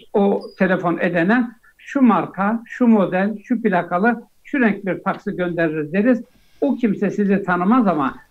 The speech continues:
siz onu rahatlıkla tanırsınız ve o geldiğinde el kaldırın, o sizi alır, benim evime getirir." dedi. Bu dönemde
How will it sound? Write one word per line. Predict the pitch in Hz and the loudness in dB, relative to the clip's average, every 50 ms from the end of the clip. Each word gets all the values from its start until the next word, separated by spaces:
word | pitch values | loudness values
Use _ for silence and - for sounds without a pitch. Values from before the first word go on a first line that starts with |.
| _ _ | _ _
siz | _ - 285 247 254 | _ -2 -2 0 0
onu | - 208 202 190 180 175 | 0 0 0 2 2 2
rahatlıkla | 175 180 196 202 196 196 - 196 202 - 190 160 - | 2 2 2 0 0 -2 -4 -10 -8 -6 -8 -8 -8
tanırsınız | - 175 185 202 226 226 - - 226 233 247 233 240 - _ _ _ - - | -6 -6 -4 -2 -4 -4 -2 0 2 2 2 2 -2 -6 _ _ _ -8 -2
ve | 220 254 | 0 2
o | 254 226 208 196 | 2 2 2 0
geldiğinde | 202 202 185 180 180 180 170 170 170 | -2 -4 -4 -4 -6 -8 -8 -8 -8
el | - - 180 196 196 | -8 -6 -8 -8 -8
kaldırın, | 196 - 214 214 202 220 214 226 226 226 226 - _ _ _ _ - | -6 -6 -6 -4 -4 -4 -2 -2 -2 -4 -4 -10 _ _ _ _ -6
o | 285 262 | -4 -4
sizi | - - 208 180 156 190 | -4 -6 -6 -6 -6 -6
alır, | - - 170 180 214 233 247 254 226 - _ _ _ _ - | -6 -6 -4 -2 0 0 0 -2 -4 -8 _ _ _ _ -2
benim | 175 214 214 208 190 214 - | 0 2 2 2 0 -4 -4
evime | - 175 170 170 170 190 214 240 240 233 - _ _ - 160 147 | -4 -4 -2 -2 0 0 0 0 0 -2 -6 _ _ -14 -8 -2
getirir." | 196 208 196 - 190 180 190 240 240 240 - - _ _ _ - | 0 0 0 0 -2 -2 0 0 0 -2 -4 -12 _ _ _ -4
dedi. | 175 170 156 139 123 - _ _ _ _ _ _ - | -4 -2 -2 -4 -6 -8 _ _ _ _ _ _ -6
Bu | 311 330 | -4 -2
dönemde | 311 240 220 202 196 196 190 226 240 | 0 0 2 2 2 0 2 2 0